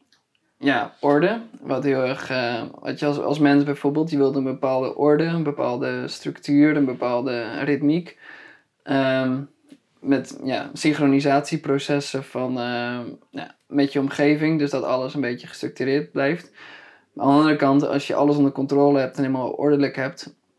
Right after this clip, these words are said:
dan ontstaat er, eh, ja, luiheid, ehm, of dan staat er, eh, ja, wordt alles saai als je elke dag maar elke keer hetzelfde dan moet doen.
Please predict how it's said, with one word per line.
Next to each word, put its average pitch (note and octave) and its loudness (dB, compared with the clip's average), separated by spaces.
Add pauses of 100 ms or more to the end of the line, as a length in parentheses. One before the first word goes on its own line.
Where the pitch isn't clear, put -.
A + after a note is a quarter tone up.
(520)
dan C#3 0
ontstaat C3 0
er, B2+ 0
eh, A#2 -2 (180)
ja, B2+ -4
luiheid, C#3 2 (120)
ehm, B2 -6 (100)
of - -14
dan B2+ -10
staat C3 -6
er, A#2+ -8
eh, B2 -6 (380)
ja, - -14 (160)
wordt D3+ 0
alles C#3 2
saai D3 6
als C3+ 0
je - -4
elke C#3 -2
dag B2+ -4
maar B2 -4
elke D#3+ -10
keer C3+ -4
hetzelfde C#3+ -4
dan C#3+ 0
moet C#3+ 2
doen. D#3 2